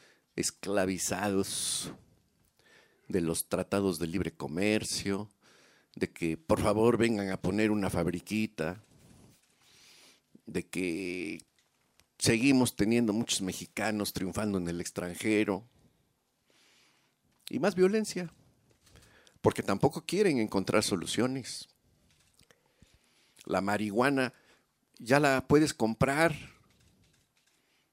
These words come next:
en muchas tiendas en Canadá y en Estados Unidos, y aquí siguen haciendo un escándalo y no se ponen de acuerdo.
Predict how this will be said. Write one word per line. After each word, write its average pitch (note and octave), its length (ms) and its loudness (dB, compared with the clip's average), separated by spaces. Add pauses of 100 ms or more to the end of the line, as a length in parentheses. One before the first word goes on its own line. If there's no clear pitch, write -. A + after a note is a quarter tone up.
(120)
en G2+ 140 -4
muchas C3+ 320 -2
tiendas D3 640 2
en G#2+ 80 -4
Canadá G#2+ 480 -2
y C#3 100 -2
en B2 60 -2
Estados B2+ 360 -2
Unidos, B2+ 600 -4 (1160)
y A2+ 60 2
aquí D#3+ 160 -4
siguen D#3 300 2
haciendo D3+ 280 0
un C#3 80 0
escándalo C3+ 600 2
y - 20 2
no C#3+ 100 0
se - 100 -4
ponen D3+ 280 0
de F#2+ 60 -2
acuerdo. B2+ 480 0